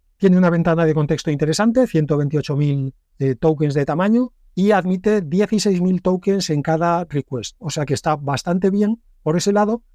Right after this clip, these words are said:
Falta ver, obviamente, si el rendimiento se degrada mucho al haber hecho un modelo más, más sencillito.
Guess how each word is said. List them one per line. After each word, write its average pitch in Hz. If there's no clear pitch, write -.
Falta 160
ver, 170
obviamente, 165
si 156
el 160
rendimiento 160
se 156
degrada 143
mucho 175
al 131
haber 131
hecho 147
un 147
modelo 147
más, 131
más 127
sencillito. 113